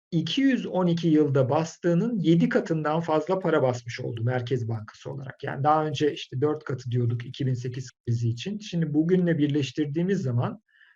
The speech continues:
son on iki yılda Amerika tüm tarihinde bastığı Merkez Bankası parasının yedi katını bastı. Tabii dediğiniz gibi bu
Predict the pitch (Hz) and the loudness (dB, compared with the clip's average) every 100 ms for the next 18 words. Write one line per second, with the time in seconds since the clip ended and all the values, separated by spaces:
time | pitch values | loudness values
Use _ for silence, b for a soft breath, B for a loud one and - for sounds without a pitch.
0 | b _ - 185 208 190 - 185 220 - | b _ -4 -2 0 -2 2 4 4 0
1 | 143 127 113 135 208 - 151 170 190 190 | 2 2 2 2 -2 -4 -2 0 0 0
2 | 180 196 214 233 233 175 151 147 143 147 | -2 -2 -4 -2 -2 0 0 2 -2 -4
3 | 147 151 143 147 - 156 147 143 143 196 | -2 -2 -2 -4 -6 -6 -4 -6 -4 -2
4 | 170 143 131 123 123 120 160 151 - 214 | -2 -2 -2 -4 -8 -4 -2 -2 -4 0
5 | 175 165 - 165 - 147 131 - - - | 6 8 6 2 -2 -6 -8 -10 -20 -20
6 | - _ _ _ b b b b b - | -20 _ _ _ b b b b b 0
7 | 208 208 185 185 226 247 202 196 254 196 | 2 4 4 4 2 -2 -4 -2 -2 0
8 | 240 302 - | 0 0 -6